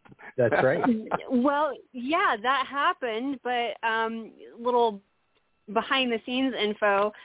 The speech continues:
Speaker 2: uh, it depends on how you count, because I've either cli-, either kicked two or three Klingon butts, because one of the two Klingons that I fought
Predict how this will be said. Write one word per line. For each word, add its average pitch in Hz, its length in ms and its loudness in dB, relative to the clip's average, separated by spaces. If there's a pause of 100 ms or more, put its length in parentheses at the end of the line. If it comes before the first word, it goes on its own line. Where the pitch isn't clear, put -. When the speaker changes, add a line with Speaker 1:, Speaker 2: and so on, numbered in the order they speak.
(280)
Speaker 2:
uh, 214 300 2 (880)
it 226 120 -4
depends 311 280 0
on 311 80 0
how 302 80 2
you 254 260 0
count, 226 320 0
because 233 260 -6
I've 220 140 0
either 262 300 -2
cli-, - 320 -6 (160)
either 254 300 0 (100)
kicked - 200 -6 (240)
two 339 180 4
or 254 260 0 (140)
three 294 200 -10
Klingon 202 480 -6
butts, 175 300 -2 (160)
because 208 440 0 (340)
one 220 260 2
of 247 180 -6
the 226 160 -6 (200)
two 269 360 -2
Klingons 220 540 -2
that 202 140 0
I 196 200 -2
fought 202 360 4